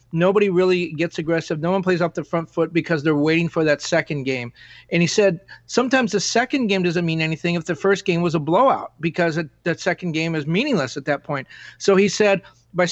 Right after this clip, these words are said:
by telling teams, "Look, ninety minutes or maybe a hundred twenty,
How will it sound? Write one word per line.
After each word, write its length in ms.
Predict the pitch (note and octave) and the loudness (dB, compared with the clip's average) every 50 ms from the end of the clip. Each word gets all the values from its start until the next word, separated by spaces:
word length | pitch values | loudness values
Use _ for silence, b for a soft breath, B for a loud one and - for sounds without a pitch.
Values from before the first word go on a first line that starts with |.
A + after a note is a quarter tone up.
| - - | -2 -2
by 100 | F#3 F3 | 0 0
telling 320 | E3+ - A3+ C4 C#4 C4 G3+ | 0 2 2 2 2 0 0
teams, 240 | - A3+ G#3 F3+ | 0 -2 0 0
"Look, 140 | G#3 F#3+ D#3+ | 0 -2 -2
ninety 400 | C#3 D3+ D#3+ F3 G#3+ A3+ A3 G#3+ | -4 -4 -2 -2 0 0 0 0
minutes 360 | G3 G3 G3 G3 F#3 - - - - | 0 0 0 -2 -2 -6 -12 -12 -6
or 140 | D3 D3+ D3 | -4 -4 -2
maybe 240 | D3+ D#3+ E3+ E3 D#3+ | -2 -2 -2 -2 -2
a 60 | D3+ | -2
hundred 260 | E3 E3+ E3+ D#3+ D3+ | -2 -2 -4 -4 -6
twenty, 320 | - F3+ F#3 F3+ E3 D#3 | -4 -2 -2 -2 -2 -4